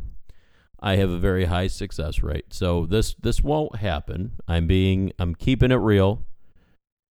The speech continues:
as, um, people on the internet say. I'm giving it to you a hundred percent. And, um, no, no, not, not at all,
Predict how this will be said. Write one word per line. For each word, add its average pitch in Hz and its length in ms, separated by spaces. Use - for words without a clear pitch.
as, 87 400
um, 82 380
people 101 320
on 92 160
the 95 120
internet 87 380
say. 85 380
I'm 85 340
giving 95 260
it 90 160
to 98 100
you 90 140
a 80 140
hundred 107 380
percent. 85 460
And, 87 580
um, 85 500
no, 113 400
no, 90 380
not, 78 200
not 80 240
at 92 100
all, 95 260